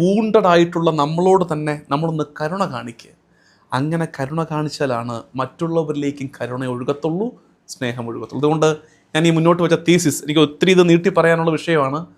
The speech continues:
പക്ഷെ അത് ചെറുതായിട്ടൊന്ന് പറഞ്ഞു തന്നതാണ്. കൽപ്പന രണ്ടും സ്നേഹം മൂന്നുമാണെന്ന് ഓർക്കണം. സ്വയം സ്നേഹം പ്രധാനപ്പെട്ടതാണ്. സ്വയം സ്നേഹിക്കുന്നവനാണ് മറ്റുള്ളവരെ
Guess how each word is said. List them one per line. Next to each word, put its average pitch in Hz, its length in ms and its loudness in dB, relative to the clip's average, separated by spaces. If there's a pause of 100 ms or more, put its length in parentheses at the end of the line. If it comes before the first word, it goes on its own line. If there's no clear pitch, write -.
(240)
പക്ഷെ - 180 -6
അത് 165 60 0
ചെറുതായിട്ടൊന്ന് 156 720 2
പറഞ്ഞു 127 260 -4
തന്നതാണ്. 120 460 -10 (520)
കൽപ്പന 175 560 0
രണ്ടും 135 500 0 (520)
സ്നേഹം 143 640 0
മൂന്നുമാണെന്ന് 127 840 -2 (140)
ഓർക്കണം. 139 680 -4 (420)
സ്വയം 160 440 0
സ്നേഹം 139 480 -4
പ്രധാനപ്പെട്ടതാണ്. 131 920 -4 (420)
സ്വയം 165 460 -2
സ്നേഹിക്കുന്നവനാണ് 151 1000 -2 (500)
മറ്റുള്ളവരെ 143 880 0